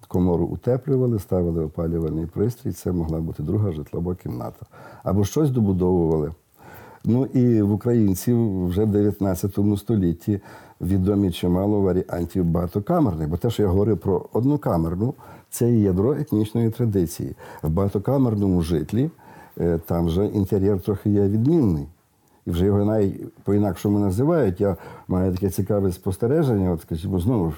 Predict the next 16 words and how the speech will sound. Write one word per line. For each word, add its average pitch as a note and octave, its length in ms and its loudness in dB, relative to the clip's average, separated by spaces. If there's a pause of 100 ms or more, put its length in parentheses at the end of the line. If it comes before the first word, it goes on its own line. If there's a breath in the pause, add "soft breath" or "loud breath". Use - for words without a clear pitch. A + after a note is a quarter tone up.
ну, - 280 -8
в - 400 -12
Поліщуків, G2 720 -2 (560 loud breath)
в F#2 140 0
них, A2 340 -2 (120)
е, E2+ 400 0
хата F#2 720 0 (340)
такого F#2+ 340 0
плану, F#2 400 0 (100)
як D2+ 100 -4 (360 loud breath)
комора, G#2 460 2
сіни, F#2+ 300 0
хата, B2+ 360 -2
це B2 160 -2
є C#3+ 80 2
хата. - 420 -8